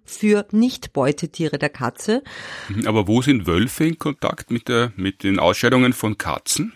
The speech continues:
Speaker 1: Naja, Katzen sind ja jetzt nicht nur unsere süßen Hausmiezen, sondern Katzenartige gibt's ja viele.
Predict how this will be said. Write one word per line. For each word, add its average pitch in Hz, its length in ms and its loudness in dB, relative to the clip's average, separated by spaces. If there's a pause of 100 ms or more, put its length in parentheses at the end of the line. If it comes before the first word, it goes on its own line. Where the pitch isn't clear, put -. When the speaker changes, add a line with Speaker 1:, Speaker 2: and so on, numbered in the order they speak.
(300)
Speaker 1:
Naja, 185 280 2
Katzen 180 440 -2
sind 202 240 0
ja 185 80 4
jetzt 180 300 0
nicht 208 340 -4
nur 185 500 2
unsere 170 640 0
süßen 160 720 -4
Hausmiezen, 208 760 2
sondern 180 640 0
Katzenartige 190 1400 0
gibt's - 300 -6
ja 165 80 2
viele. 214 600 2